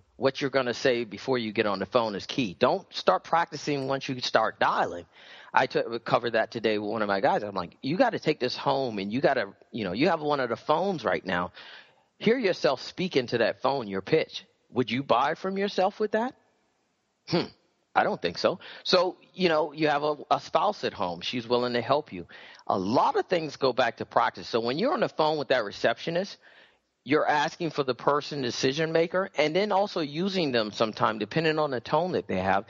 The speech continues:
they can help you. It depends on the people. Sometimes they're there just to keep you out. Sometimes they don't know that they're not to keep you out.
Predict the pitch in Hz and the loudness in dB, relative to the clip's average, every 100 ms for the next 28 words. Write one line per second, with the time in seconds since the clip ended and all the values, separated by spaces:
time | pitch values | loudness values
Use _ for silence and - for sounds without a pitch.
0 | - - 254 - 135 - 202 - - 107 | -2 2 2 0 -2 2 2 0 -12 -18
1 | - - - - - 139 131 139 117 113 | -20 -20 -20 -2 0 0 0 0 0 -2
2 | 135 - 233 - - - 123 - 131 131 | -2 -2 -4 -2 -6 0 0 2 0 2
3 | 117 107 110 117 113 113 - - 110 104 | 0 2 0 0 -2 -8 -6 -4 -2 2
4 | 107 131 - 127 117 113 110 110 120 - | 2 2 0 -2 0 2 2 0 0 -4
5 | 101 110 131 92 87 92 90 82 95 92 | 0 2 2 -2 0 0 0 -4 0 0
6 | - - 92 - 82 69 - | 0 -6 -8 -2 -2 0 -4